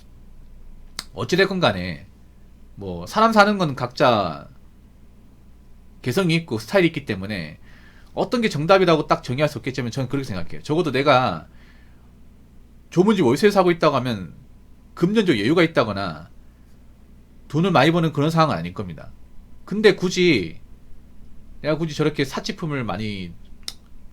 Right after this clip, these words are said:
가질 필요가 있을까라는 생각합니다. 막상 저런 사치품이 나중에 되팔려고 하면 잘 팔리지도 않을 텐데. 아무튼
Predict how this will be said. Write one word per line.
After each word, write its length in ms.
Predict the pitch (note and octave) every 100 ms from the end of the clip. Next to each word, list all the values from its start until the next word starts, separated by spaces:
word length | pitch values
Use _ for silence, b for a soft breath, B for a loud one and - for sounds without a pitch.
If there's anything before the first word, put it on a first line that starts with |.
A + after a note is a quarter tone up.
| -
가질 220 | - C3+
필요가 240 | - G3 G#2+
있을까라는 340 | G2+ D3+ B2+
생각합니다. 480 | C#3+ C#3+ C#3+ G#2 E2 - - b b b b b b b -
막상 240 | A2+ - D#3
저런 160 | D#3
사치품이 800 | D#3+ F#3+ E3 C#3+ B2 G#2 E2+ - b b b -
나중에 260 | F#2 C3
되팔려고 460 | G#2 - D3 D3+ A#2
하면 460 | F#2+ F2+ E2+ D2+ D2+ - b b -
잘 160 | A2+ -
팔리지도 340 | D#3+ E3+ G2
않을 100 | E2+
텐데. 380 | A2 E2+ D2 B2+ - - - - -
아무튼 540 | - B2+ C#3+ D#3+ G#2+